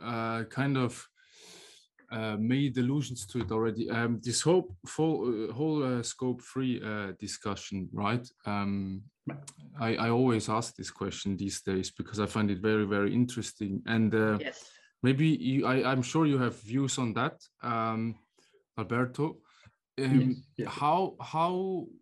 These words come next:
Speaker 1: how far is this, uh, scope three, um, thingy at the moment? So basically, in a nutshell, I think you can explain it the easiest. It's just all the carbon that is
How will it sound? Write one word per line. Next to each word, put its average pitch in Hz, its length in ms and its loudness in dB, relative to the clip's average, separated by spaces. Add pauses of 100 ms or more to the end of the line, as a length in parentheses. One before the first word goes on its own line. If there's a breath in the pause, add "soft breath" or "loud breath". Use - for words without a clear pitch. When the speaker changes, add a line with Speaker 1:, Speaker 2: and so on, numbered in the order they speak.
(220)
Speaker 1:
how 143 200 0
far 170 360 0
is - 220 -4
this, 131 300 -4
uh, 127 200 2
scope 123 340 0
three, 120 540 -2
um, 104 880 -2 (640)
thingy 113 360 2
at 101 140 -2
the 104 80 0
moment? 101 300 0
So 113 320 0
basically, 127 500 2
in 117 80 2
a 113 60 0
nutshell, 120 340 -2
I 107 80 0
think 110 420 -6
you 101 140 -8
can - 160 -2
explain 107 380 2
it 104 100 0
the 101 80 -2
easiest. 110 380 0
It's 101 80 -8
just - 260 -4 (220)
all 131 260 6
the 123 160 4
carbon 113 460 0
that 107 180 0
is 107 260 -2